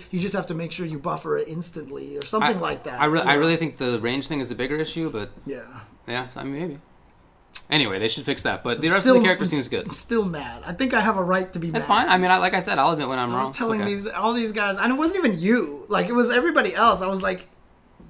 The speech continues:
Speaker 1: maybe there's something with this. And
Speaker 2: It,
Speaker 1: anyways.
Speaker 2: I don't think it's breathing animations, 'cause that's usually, like, in a combo already.
Speaker 1: Yeah, and also another thing, too, is that in Street Fighter Five, they made sure that nobody's hitbox moves when they're in their
Speaker 2: Mm.
Speaker 1: neutral animation.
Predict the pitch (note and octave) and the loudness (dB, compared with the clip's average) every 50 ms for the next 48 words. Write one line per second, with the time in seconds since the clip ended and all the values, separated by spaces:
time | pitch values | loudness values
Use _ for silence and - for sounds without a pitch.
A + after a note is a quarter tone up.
0 | - - D3+ D3+ E3 F#3 G3 A3+ A3 B3 B3 A#3 A3+ G#3 G3+ G3 - A3 G#3+ A3 | -20 -16 -10 -6 -4 -2 0 0 0 0 0 4 4 4 4 2 -2 -2 -2 -2
1 | A3 A3+ G#3+ G#3 G3 F3 G3 A3 A3+ - - F3+ E3 D#3+ D3 - - D#3+ D3 D3+ | -2 -2 -2 -2 -2 0 0 -2 -2 -2 -8 -8 -8 -8 -10 -10 -12 -12 -12 -14
2 | C#3+ - - - C#3 C#3+ C#3+ D3 C#3+ C3 C3 C#3 - - - - - - E3+ G#3 | -16 -16 -18 -20 -12 -6 -4 -4 -4 -4 -8 -16 -18 -20 -20 -8 -2 0 2 2
3 | A#3 G3+ G3 D#3+ D3 - - B2+ B2+ B2 B2+ B2 B2 A#2+ A#2+ A#2+ A#2+ - C3+ A#2 | 4 2 2 2 0 0 2 2 2 2 2 2 0 0 0 -2 -2 -4 -4 -8
4 | A#2+ A#2 A2 D3 D3 - E3+ E3+ D3+ C#3+ C#3+ B2+ A#2 G#2+ G2 F#2 - - A#2 A2 | -8 -6 -6 -6 -4 -4 -4 -6 -4 -4 -2 -2 -2 -2 -2 -6 -8 -8 -8 -8
5 | G2+ G2+ G2 - G2+ F#2+ G2 G#2 G#2 G#2 G#2+ G#2+ G#2+ G#3 G#3+ A3 G#3 F#3+ F#3+ F#3+ | -8 -8 -6 -4 -4 -4 -4 -4 -6 -6 -6 -6 0 2 4 4 4 4 2 -2
6 | F#3+ F#3+ F#3+ F#3+ G3+ G3+ G3+ G#3+ G3+ F#3 F3+ F3 F3+ F3+ F3 E3 E3+ E3 D#3+ E3 | -2 0 0 2 0 0 0 0 0 0 0 0 0 -2 -2 -4 -4 -6 -6 -6
7 | F3 F3 E3 D3+ E3 D#3 D3+ D3+ D3 - - F#3 E3 E3 D3+ D3 D3 - - D3 | -6 -6 -4 -4 -4 -4 -4 -6 -6 -6 -6 -6 -4 -4 -6 -6 -6 -4 -4 -4
8 | D3+ D3 D3+ D3 C#3+ C#3 - _ _ _ _ _ - - A3+ F3+ E3 F#3+ G3 G#3 | -4 -4 -4 -4 -6 -6 -8 _ _ _ _ _ -20 -12 -4 0 2 4 6 8
9 | A3 A3 G#3+ G3+ G3 E3 D3+ - - - - A3 G#3+ G#3 G3+ G3 F#3 F#3 F3+ E3+ | 8 8 8 6 4 0 -2 -2 -2 2 6 8 8 8 8 6 2 0 0 -2
10 | F3+ F#3 F#3 F#3 F#3 F#3 F3 D#3+ C#3 D#3+ F3+ F3+ - E3 D3+ D3 - - E3 D#3 | -2 -2 -2 0 -2 -2 -4 -4 -4 -6 -6 -4 -4 -4 -4 -4 -6 -8 -8 -8
11 | D#3 D#3+ D#3 D3+ D3 C#3+ D3 D3 D3 D2 D2 D2 C#3 C#3 C#3+ C3 - - C#3 - | -6 -6 -8 -8 -8 -8 -8 -6 -6 -6 -6 -6 -6 -8 -8 -8 -8 -8 -8 -8
12 | D#3+ C#3+ C#3 C#3 C#3 C#3 C3+ C3+ C3 C3 C3 - D3 C3+ C3 C3 | -8 -10 -10 -10 -10 -12 -12 -12 -12 -12 -12 -12 -12 -12 -14 -14